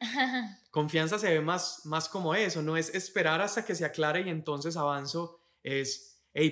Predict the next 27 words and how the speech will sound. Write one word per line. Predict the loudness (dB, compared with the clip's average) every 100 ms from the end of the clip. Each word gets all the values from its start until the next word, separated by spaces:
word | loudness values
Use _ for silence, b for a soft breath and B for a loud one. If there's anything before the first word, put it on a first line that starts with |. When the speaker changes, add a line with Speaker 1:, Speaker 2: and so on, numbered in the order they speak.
| 4
Speaker 2:
puede | 2
ser | 4 2
que | 2
yo | 2 4
no | 2
tenga | 0 0 2
idea | 2 2 0
hacia | 0 0
dónde | -2 -2
estoy | -4 0 0
avanzando", | 0 -2 -2 -2 -2 -4 B B B
y | -6 2
yo | 2
me | 2
atrevo | 2 2
a | 2
creer | 2 0 0
que | -2
muchos | -2 -2 -2
de | 0
los | 0
hombres | 0 -2
de | -2
la | 0
Biblia, | 0 -2
quizás | -4 -2 -2
Noé, | 0 2 2 2 -2 -14